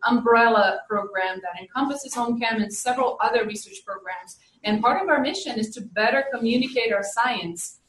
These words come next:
so that practitioners and the general public and others can learn from what we're learning. And we think that an experiment like home chem is a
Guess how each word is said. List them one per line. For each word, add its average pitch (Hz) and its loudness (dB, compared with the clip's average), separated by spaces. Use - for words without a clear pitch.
so 214 2
that 196 2
practitioners 262 -2
and 180 -10
the 170 -8
general 175 -8
public 240 2
and 214 2
others 220 4
can 202 -4
learn 226 2
from 190 -2
what 196 -4
we're 202 -2
learning. 180 -6
And 185 -14
we 185 -18
think 208 -10
that 185 0
an 180 -14
experiment 208 -2
like - -14
home 330 -2
chem 185 -2
is - -10
a - -12